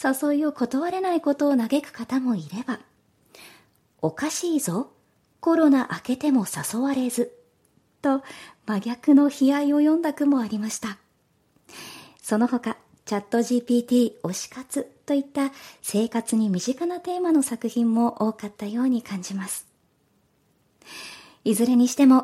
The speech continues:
このランキング百を眺めていると、五七五という限られた文字数の中で、こんなにも共感を生む作品が作れる応募者の皆さんに感動してきます。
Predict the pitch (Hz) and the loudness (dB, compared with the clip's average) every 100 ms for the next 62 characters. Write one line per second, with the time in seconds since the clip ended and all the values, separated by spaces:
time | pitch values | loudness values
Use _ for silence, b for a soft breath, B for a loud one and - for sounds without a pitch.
0 | - 233 214 190 240 285 285 285 269 277 | 4 2 2 2 2 4 6 6 8 6
1 | 269 214 214 349 339 285 233 240 320 302 | 2 -2 -8 -4 0 0 0 -2 -2 -2
2 | 294 285 269 277 294 285 B B B - | -2 -2 0 2 2 2 B B B -2
3 | 240 254 240 240 - - 208 - 285 285 | 2 2 2 -2 -8 -10 -8 -2 0 0
4 | - - 240 233 233 226 196 196 277 339 | -4 0 2 2 0 -4 -8 -2 0 0
5 | 330 302 254 262 311 311 302 285 277 277 | -2 0 2 2 0 -4 2 4 6 6
6 | 294 294 240 226 B B B - - 392 | 2 0 0 -2 B B B -14 -8 -8
7 | 392 381 392 381 330 269 277 277 269 269 | -6 -8 -6 -2 0 2 0 0 2 6
8 | 269 262 269 254 247 254 254 254 254 - | 6 6 4 0 -2 2 2 0 -4 -6
9 | 269 247 214 - 226 254 254 240 220 202 | -2 -2 -2 -2 -2 0 -2 -2 -2 -4
10 | 185 294 - 302 262 247 - - - 254 | -4 -4 0 4 4 4 0 -12 -6 -4
11 | 330 294 294 277 - - 233 214 - | -4 -2 -2 -2 -6 0 0 0 -8